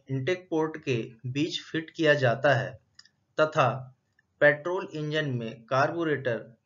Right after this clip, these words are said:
तथा इंजन के इनटेक पोर्ट के बीच फिट किया जाता है। यह एयर क्लीनर से आने वाली साफ हवा को इनलेट पोर्ट तथा इनलेट वाल्व के रास्ते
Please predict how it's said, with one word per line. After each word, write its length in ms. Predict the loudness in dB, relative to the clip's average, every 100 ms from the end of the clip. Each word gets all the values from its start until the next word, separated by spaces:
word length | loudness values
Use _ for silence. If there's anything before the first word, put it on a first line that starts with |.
| -6
तथा 540 | -4 0 -2 -2 -10 _ _
इंजन 380 | -8 -4 -2 -2
के 160 | -2 -4 -4 -10 _ -12
इनटेक 540 | -8 -8 -4 -4 -4 -6
पोर्ट 280 | -2 -2 -4 -4
के 120 | -4
बीच 340 | -2 -4 -6 -10 _ _
फिट 240 | -6 -6
किया 220 | -2 0 0
जाता 380 | -2 -8 -10
है। 180 | -12 -14 -16 -20 _ _ _ _ _
यह 280 | -2 0 0
एयर 200 | 2 2
क्लीनर 340 | 2 -2 -2 -4
से 180 | -4 -4 -2
आने 240 | -4 -2
वाली 280 | -2 -2 -4
साफ 520 | -6 -2 0 0 -2
हवा 200 | 0 0
को 300 | -2 -8 -14 _ _ _ _
इनलेट 440 | -6 0 0 0 -4
पोर्ट 300 | -2 -2 -2
तथा 420 | -6 -4 -2 -2 -4
इनलेट 320 | -4 -2 -4
वाल्व 400 | -2 0 0 -2
के 200 | -4 -2
रास्ते 420 | -2 -2 -6 -8